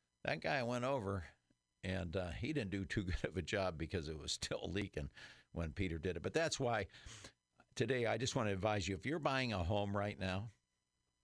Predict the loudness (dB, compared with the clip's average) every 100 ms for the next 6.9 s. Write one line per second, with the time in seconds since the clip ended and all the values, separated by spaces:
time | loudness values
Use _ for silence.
0 | -4 -2 0 2 2 2 2 0 0 -2
1 | 0 -2 0 -4 -6 -16 _ _ _ _
2 | -4 -2 0 0 0 0 2 2 0 -2
3 | -6 -6 -4 -2 0 0 0 0 0 0
4 | -2 -4 -2 0 0 0 -2 -4 -6 _
5 | _ _ _ _ _ _ _ -6 -4 -4
6 | -6 -4 -4 -2 -4 -4 -8 -6